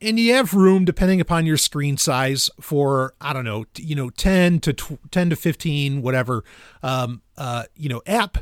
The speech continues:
shortcuts that you could put in this start menu, which is, again, really just an app drawer.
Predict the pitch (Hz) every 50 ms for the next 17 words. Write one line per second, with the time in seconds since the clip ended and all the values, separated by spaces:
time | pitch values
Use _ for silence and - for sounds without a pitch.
0 | - - - - 185 156 139 - - 147 110 - - - - - - - - -
1 | - - - - - 131 165 156 151 143 - - 147 165 165 - 185 165 123 -
2 | - - 123 143 - - - - - - - - - - 180 175 160 151 151 151
3 | 147 - - - - - - - - - - - 202 170 156 123 139 127 113 110
4 | 110 110 117 107 113 - 131 - - 117 113 120 113 - 135 117 120 110 107 107
5 | 107 110 101 98 - 131 - - 107 92 95 95 - 98 82 - -